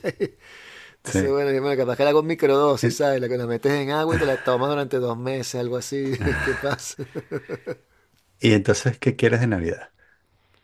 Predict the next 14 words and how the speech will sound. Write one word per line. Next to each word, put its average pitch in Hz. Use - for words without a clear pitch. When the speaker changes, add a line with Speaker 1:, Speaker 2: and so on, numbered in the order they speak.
Speaker 1:
Ocho 127
horas. 110
Speaker 2:
Ocho -
horas. 156
Speaker 1:
<laughs> -
Speaker 2:
Nice. -
Sí. 214
Speaker 1:
Sí. 123
Speaker 2:
Sí, -
sí, 202
una 135
cosa 147
así. 143
Este, -